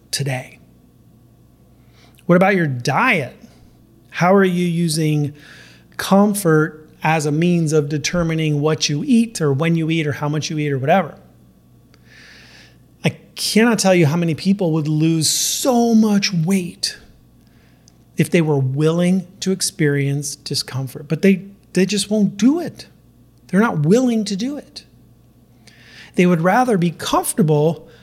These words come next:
than get lean. They'd rather be comfortable than get strong because lifting weights is uncomfortable.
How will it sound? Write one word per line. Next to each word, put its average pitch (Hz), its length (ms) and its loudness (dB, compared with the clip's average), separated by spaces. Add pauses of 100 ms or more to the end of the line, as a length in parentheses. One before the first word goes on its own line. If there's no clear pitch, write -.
(180)
than 160 340 0
get 170 280 -2
lean. 190 480 0 (1500)
They'd 160 140 2
rather 202 220 4
be 180 100 0
comfortable 160 840 0
than 165 100 -2
get 165 180 -2
strong 247 640 -4 (240)
because 143 260 0
lifting 147 280 -2
weights 226 460 -6 (440)
is 113 140 -4
uncomfortable. 131 560 -8